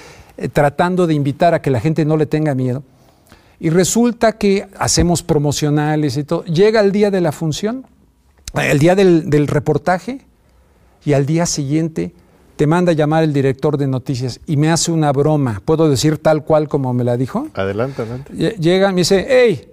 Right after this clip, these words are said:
Speaker 1: there you have the fucking ratings". Y me avienta los papeles y digo, "Chino, ahí tienen los pinches ratings". No,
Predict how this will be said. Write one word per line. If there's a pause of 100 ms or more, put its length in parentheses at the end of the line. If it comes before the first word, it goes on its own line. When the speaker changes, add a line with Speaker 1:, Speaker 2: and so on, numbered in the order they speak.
Speaker 1:
there
you
have
the
fucking
ratings". (540)
Y
me
avienta
los
papeles
y
digo,
"Chino,
ahí
tienen
los
pinches
ratings".
No,